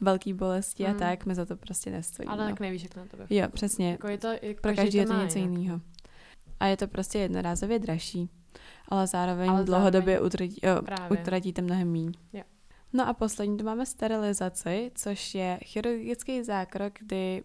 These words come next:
Speaker 1: buď u ženy se podvážou vaječníky a u chlapů se
Speaker 2: Chámovody.
Speaker 1: chámovody. Takže vlastně u ženy to zabrání vypuštěním vajíček do dělohy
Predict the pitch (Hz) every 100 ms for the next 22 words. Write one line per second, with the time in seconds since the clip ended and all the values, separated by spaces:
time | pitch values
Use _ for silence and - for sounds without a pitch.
0 | - 190 190 - - 196 196 190 185 180
1 | 185 - 214 - 202 185 190 175 175 175
2 | - 226 240 254 247 - 190 185 180 -
3 | - - - - - 180 175 170 180 196
4 | 185 - 180 175 - 175 170 170 170 180
5 | - - - 175 175 165 170 190 240 -
6 | - - - - 208 196 190 180 180 -
7 | - _ _ _ _ _ - - 185 -
8 | 165 - 214 208 202 196 190 185 180 175
9 | 175 175 170 147 175 175 170 170 165 -
10 | - 202 247 240 247 240 226